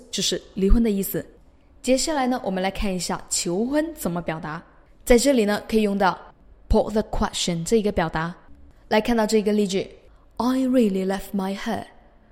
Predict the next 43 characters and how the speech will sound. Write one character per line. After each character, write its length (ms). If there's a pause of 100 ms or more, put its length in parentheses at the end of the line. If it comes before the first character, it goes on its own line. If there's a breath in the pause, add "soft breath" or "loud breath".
(160)
and 80
I'm 180
going 480
to 80
put 260
the 80
question.” 640 (600)
我 100
很 180
爱 300 (100)
我 220
的 160
他， 340 (220)
my 360
her， 340 (160)
我 180
的 140
那 160
个 100
他， 320 (480 soft breath)
打 140
算 180
呢 100
向 160
他 100
求 240
婚。 240 (440)
And 80
I'm 160
going 380
to 80
put 240
the 100
question， 500
就 120
是 220 (340)
我 140
打 160
算 320
向 300
他 180
求 300
婚。 260